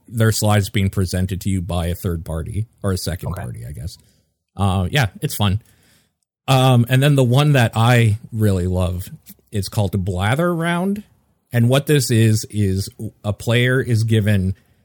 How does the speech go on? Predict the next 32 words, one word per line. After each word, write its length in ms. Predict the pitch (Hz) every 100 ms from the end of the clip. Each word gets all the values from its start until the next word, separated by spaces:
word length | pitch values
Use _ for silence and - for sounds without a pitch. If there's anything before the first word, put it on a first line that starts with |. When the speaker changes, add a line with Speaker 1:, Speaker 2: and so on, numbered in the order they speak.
| _ _ _ _ -
Speaker 1:
everybody's 480 | 143 170 165 156
given, 300 | - 127 127 117
like, 220 | 110 - 120
a 80 |
thing 640 | 113 - - 113 101 95 101 -
to 120 | -
describe, 560 | 104 98 - 92 80 82
right? 260 | 85 117 -
Think 260 | - 160 160
of 140 | 165
it 160 | 156 117
kind 180 | 127
of 80 | 120
almost 300 | 110 110 110
like 140 | 101 98
charades, 720 | 104 87 87 98 143 - - _ _ _ -
only 540 | 120 113 110 101 95 - _ _ _ _
you're 300 | - 113 107 -
choosing 840 | - - 131 135 127 127 117 107 - _ _ _
from, 300 | - 117 110
like, 240 | 104 98 -
a 80 | 107
list 440 | 101 104 107 - -
of 500 | 104 95 90 92 110
different 460 | 101 107 107 101
nouns 460 | 107 101 101 104 107
and 200 | 101 95
verbs, 500 | 87 95 120 139 -
how 240 | - 113 104
to 80 |
describe 560 | 101 92 - 90 90 117
it. 200 | 165 165